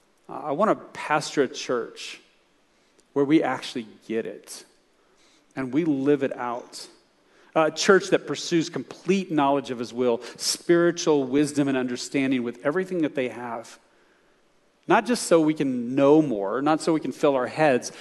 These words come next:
but so that it can transform our lives and the way that we live our lives and the way we love our communities and our families. Can I just tell you as a pastor, uh,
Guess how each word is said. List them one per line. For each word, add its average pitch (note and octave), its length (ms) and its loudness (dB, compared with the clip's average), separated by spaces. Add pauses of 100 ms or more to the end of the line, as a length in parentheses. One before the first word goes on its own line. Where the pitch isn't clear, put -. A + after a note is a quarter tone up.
(140)
but D3+ 100 2
so F3 160 4
that E3 80 6
it D#3 60 2
can D#3 180 -6
transform F3+ 840 0
our C#3 200 2
lives C3 440 0
and C3 80 -2
the A#2+ 60 -2
way C3+ 120 4
that C3+ 120 4
we B2 100 -4
live D3 240 4
our C#3 100 6
lives B2 300 2 (180)
and D3 100 0
the C#3+ 60 0
way C3+ 200 2
we B2 140 -4
love D3 360 2
our C#3+ 160 0
communities C3 580 -2
and A2+ 80 -6
our G#2+ 80 -8
families. B2 640 -10 (1080)
Can D#3+ 140 0
I F3+ 60 2
just F#3 220 -2
tell F3+ 140 2
you F#3 100 4
as D3+ 100 0
a C#3+ 40 -2
pastor, F3 720 -6
uh, D3+ 240 -2